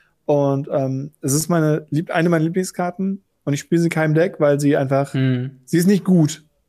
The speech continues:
Speaker 1: Also mit fünf Mana drei drei, du kannst eine Kreatur opfern, der kriegt plus zwei plus eins.
Speaker 2: <laughs>
Speaker 1: Das ist nicht gut.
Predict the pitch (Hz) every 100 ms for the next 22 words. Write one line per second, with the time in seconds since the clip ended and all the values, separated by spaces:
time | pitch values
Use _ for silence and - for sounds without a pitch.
0 | _ _ - 135 135 151 - 143 143 160
1 | 156 156 147 139 139 135 135 139 139 143
2 | 143 143 143 147 143 135 135 143 139 -
3 | 131 131 151 139 143 - - - 180 -
4 | - _ _ - - _ - 180 185 214
5 | 208 202 - 170